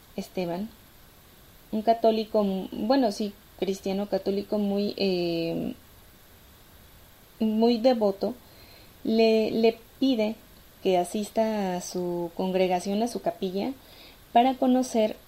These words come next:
al padre Salas. Este hombre mexicano, alto, guapo, <laughs> ¿cómo decían? Eh, macho alfa. Eh,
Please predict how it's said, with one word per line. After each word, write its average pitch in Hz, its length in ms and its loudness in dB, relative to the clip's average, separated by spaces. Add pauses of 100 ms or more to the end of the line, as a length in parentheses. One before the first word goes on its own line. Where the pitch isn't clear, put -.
al 196 160 -4
padre 196 400 0
Salas. - 500 -10 (460)
Este 254 360 0
hombre 208 400 2 (580)
mexicano, 196 680 -6 (2000)
alto, 190 380 -6
guapo, 185 440 -10 (840)
<laughs> - 1900 2
¿cómo 240 160 6
decían? 214 480 2 (600)
Eh, 196 320 -2
macho 202 320 0
alfa. 196 320 -2 (680)
Eh, 196 540 4